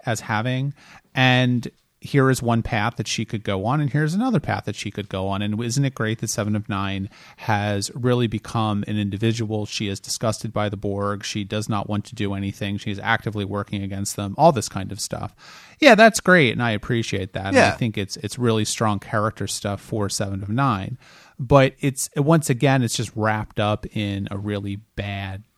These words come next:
Speaker 1: package, because this, the, the, the Borg Queen is just fundamentally a problematic character that
Speaker 2: Yeah.
Speaker 1: is never as interesting as the person writing her thinks she is.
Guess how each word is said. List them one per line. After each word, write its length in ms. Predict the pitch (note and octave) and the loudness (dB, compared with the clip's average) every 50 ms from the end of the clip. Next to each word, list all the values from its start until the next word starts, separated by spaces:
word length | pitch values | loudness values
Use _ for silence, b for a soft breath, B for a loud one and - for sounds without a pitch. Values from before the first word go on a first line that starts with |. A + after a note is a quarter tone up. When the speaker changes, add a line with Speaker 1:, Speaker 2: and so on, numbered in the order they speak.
| _ _ _ _ _ _ _ _ _ - | _ _ _ _ _ _ _ _ _ -14
Speaker 1:
package, 680 | - - D3 F3 F3+ E3+ - A2 G2+ F#2+ F#2 - - | -6 -2 0 2 2 2 2 0 0 0 -4 -6 -6
because 600 | - A2+ - - B2+ B2 A#2+ A#2+ A#2 A#2 A#2 A#2+ | -8 -8 -4 -2 -2 0 0 0 0 -2 -4 -6
this, 240 | - C#3 - - - _ - | -6 -6 -6 -6 -6 _ -8
the, 120 | C3 B2 | -8 -8
the, 240 | F3 E3+ C#3 C3 C3 | -8 -6 -6 -6 -6
the 140 | C3+ C#3 B2+ | -4 -4 -6
Borg 280 | A#2+ B2 A#2+ A#2 C3+ | -4 -2 -2 -2 -2
Queen 380 | - - - C3+ C3+ C#3 D3+ E3 | -2 -2 -2 -2 0 0 -2 -2
is 220 | F3+ C3+ A#2+ B2 | -4 -4 -6 -6
just 280 | - - C3 - - - A#2 - | -6 -6 -6 -6 -6 -10 -12 -18
fundamentally 1040 | - - - A#2 A#2+ C#3+ C3 A2+ G#2+ G#2 A#2 D3+ D3 A#2 G#2+ G#2 G2+ G2+ G#2 A#2 - b b b b b b b b b b b b b b _ | -16 -6 -4 -2 0 0 0 0 0 0 0 0 -2 -2 -2 -2 -2 -2 -4 -6 -6 b b b b b b b b b b b b b b _
a 120 | - B2 A#2 | -2 -2 -2
problematic 840 | - - - - A#2+ A2 A2+ B2+ C#3 B2 A#2 A2+ A2 A2 A2 G#2+ - | -2 -4 -2 2 4 4 4 4 4 2 2 2 2 0 -2 -4 -6
character 600 | - - A2+ A#2 C#3+ D3+ - _ - A2+ G#2 G2+ | -6 -4 0 0 0 0 -2 _ -4 -4 -2 -2
that 320 | G#2 G2+ G#2 G2+ G2+ A2+ | 0 0 0 0 0 0
Speaker 2:
Yeah. 300 | A#2+ G2 F2 D#2+ D#2 D2 - _ _ _ _ _ _ _ _ _ - - | 0 0 2 0 0 -2 -6 _ _ _ _ _ _ _ _ _ -2 0
Speaker 1:
is 160 | C#3+ A#2+ G#2 | 0 2 4
never 300 | B2 A#2 A#2 B2+ C#3 A#2+ | 4 4 6 6 6 6
as 100 | A2+ A2 | 6 4
interesting 500 | A#2 A2+ G#2+ - B2 - - A#2 G#2+ G#2+ | 2 -2 -2 -4 -6 -4 -2 -2 -2 -2
as 120 | G#2+ G#2+ - | -2 -4 -6
the 80 | - | -8
person 400 | - - A#2+ G#2+ - - G#2+ G2+ G2+ | -4 -2 -2 -2 0 -2 -4 -2 0
writing 300 | G#2+ G#2+ G#2 G#2 G#2 G#2+ | 0 -2 0 -2 -6 -6
her 120 | A2 G#2 | -6 -8
thinks 360 | - - - E3+ G3+ A3 G3+ | -8 -4 -2 0 0 0 0
she 260 | - - - G#2+ G2+ | -2 -4 -4 -4 -4
is. 400 | G2 G2 F#2+ G2+ G#2 - - - | -4 -6 -6 -8 -8 -8 -8 -10